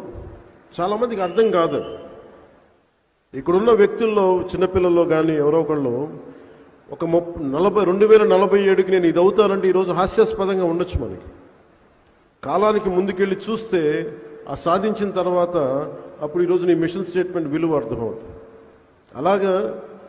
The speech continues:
ట్వంటీ ట్వంటీ విజన్ స్టేట్మెంట్ ఇచ్చినప్పుడు, అదే మాదాపూర్లో, అదే చోట్ల మేము ట్రైనింగ్ కనో లేదంటే రకరకాల వెళ్ళేవాళ్ళం, వెళ్ళేవాళ్ళం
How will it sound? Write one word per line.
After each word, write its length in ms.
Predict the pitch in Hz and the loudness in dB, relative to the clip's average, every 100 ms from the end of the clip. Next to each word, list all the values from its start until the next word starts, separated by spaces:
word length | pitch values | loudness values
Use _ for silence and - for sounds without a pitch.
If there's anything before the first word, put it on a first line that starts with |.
| - - - _ _ - | -20 -20 -20 _ _ 0
ట్వంటీ 300 | 196 233 254 | 2 2 0
ట్వంటీ 300 | 233 226 226 | 2 2 2
విజన్ 300 | 196 226 214 | 2 2 2
స్టేట్మెంట్ 400 | 202 196 196 185 | 4 2 2 0
ఇచ్చినప్పుడు, 500 | 180 180 180 175 190 233 - - - - - - _ _ _ | -2 0 -2 0 -2 -4 -8 -16 -20 -20 -20 -20 _ _ _
అదే 220 | 135 190 220 214 170 | 0 6 8 8 4
మాదాపూర్లో, 720 | 180 196 196 180 175 175 202 214 - - - - - - _ _ _ _ _ - | 2 2 0 0 -2 0 -2 -2 -10 -18 -20 -20 -20 -20 _ _ _ _ _ -8
అదే 240 | 139 190 226 220 | 0 4 6 4
చోట్ల 220 | 202 214 | 2 0
మేము 340 | 196 196 208 247 - - - - - - _ _ _ _ _ _ | -2 0 0 -2 -8 -14 -18 -20 -20 -20 _ _ _ _ _ _
ట్రైనింగ్ 400 | 165 175 220 214 | 2 4 4 2
కనో 280 | 202 196 208 | 2 2 2
లేదంటే 320 | 190 190 190 | 2 0 -2
రకరకాల 460 | 180 208 214 214 202 185 160 139 - - - - - | -2 -2 0 0 2 2 2 -2 -8 -14 -18 -20 -6
వెళ్ళేవాళ్ళం, 400 | 185 220 196 147 139 135 | 0 4 4 2 -2 -2
వెళ్ళేవాళ్ళం 380 | 190 208 156 | 0 2 0